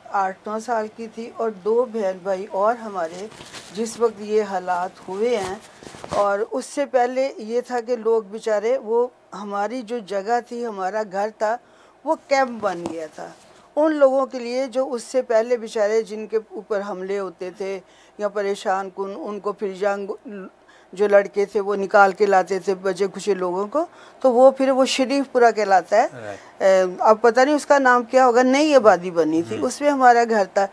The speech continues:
Speaker 1: वहाँ से हमारे घर, चार घर छोड़ के बॉम्बे लाइन थी,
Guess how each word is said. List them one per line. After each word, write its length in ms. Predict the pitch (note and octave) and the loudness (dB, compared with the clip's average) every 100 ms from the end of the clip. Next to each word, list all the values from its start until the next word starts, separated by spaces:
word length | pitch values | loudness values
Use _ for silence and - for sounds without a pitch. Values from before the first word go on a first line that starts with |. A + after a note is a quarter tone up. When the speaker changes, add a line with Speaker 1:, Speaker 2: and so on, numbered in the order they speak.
| - - - | -8 -20 -4
Speaker 1:
वहाँ 340 | G#3 C4 D4 D#4 | 4 6 6 4
से 200 | - D#4 | 2 0
हमारे 480 | C4 A3 A3 C4 | 4 6 10 8
घर, 340 | C4 A3+ A3+ A#3+ - | 6 6 6 6 4
चार 300 | A#3 A3 C4+ | 8 8 8
घर 260 | A#3 A3 | 4 2
छोड़ 360 | G#3 - F#3 G3+ | 2 -2 -2 -2
के 220 | G3+ C#4+ - - - - - - | 0 -2 -2 -10 -20 -20 -20 -8
बॉम्बे 400 | G3+ A3+ A#3+ C#4+ | 6 8 8 6
लाइन 360 | C#4 G#3+ F#3 F3 | 6 6 4 -4
थी, 280 | F#3 D#3 | -4 -8